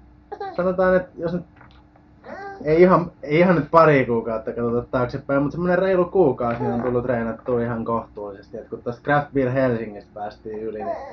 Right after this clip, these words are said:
sen jälkeen, tota, ihan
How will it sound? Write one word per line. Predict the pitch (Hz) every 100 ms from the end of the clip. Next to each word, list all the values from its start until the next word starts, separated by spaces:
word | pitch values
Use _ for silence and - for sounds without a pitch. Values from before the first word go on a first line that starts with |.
| - - - - 320
sen | - 139 120
jälkeen, | 117 107 107 110 107
tota, | 107 - 107 - - - - _ - - -
ihan | 120 117 110